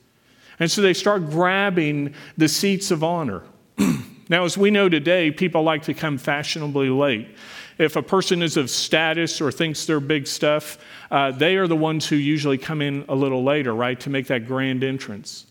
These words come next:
And so here you've got the meal,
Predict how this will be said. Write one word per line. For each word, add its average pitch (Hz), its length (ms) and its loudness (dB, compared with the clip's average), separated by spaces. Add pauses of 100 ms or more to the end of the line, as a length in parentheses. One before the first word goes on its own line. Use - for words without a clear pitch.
(600)
And 151 100 -2
so 175 160 4
here 202 200 6
you've 208 220 2
got 185 200 2
the 156 80 0
meal, 156 600 2